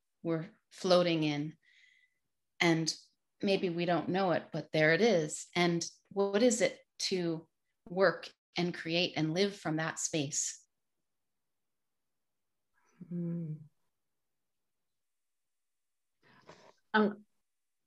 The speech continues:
Speaker 2: I love that. You know, what, what is it to work and create from that space?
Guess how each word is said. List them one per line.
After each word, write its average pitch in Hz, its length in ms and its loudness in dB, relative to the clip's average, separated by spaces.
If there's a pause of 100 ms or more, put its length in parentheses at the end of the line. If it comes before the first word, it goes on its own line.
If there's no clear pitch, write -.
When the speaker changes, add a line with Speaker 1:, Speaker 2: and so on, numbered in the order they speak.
(1500)
Speaker 2:
I 220 120 8
love 247 340 6
that. 175 320 2
You 196 100 4
know, 208 120 8
what, 226 360 4
what 240 220 4
is 214 200 6
it - 160 0
to - 140 -2
work 175 260 4
and 175 100 -2
create 165 400 4
from 160 340 2
that 147 280 2
space? 127 540 -2